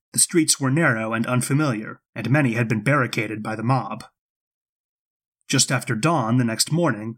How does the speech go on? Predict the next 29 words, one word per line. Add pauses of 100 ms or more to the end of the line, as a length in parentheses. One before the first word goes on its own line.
(160)
there
were
reports
of
Bedouin
emerging
from
the
desert
to
attack
the
city. (340)
Bonaparte
sent
a
small
detachment
to
meet
them,
led
by
one
of
his
staff, (100)
Joseph
Solkowski,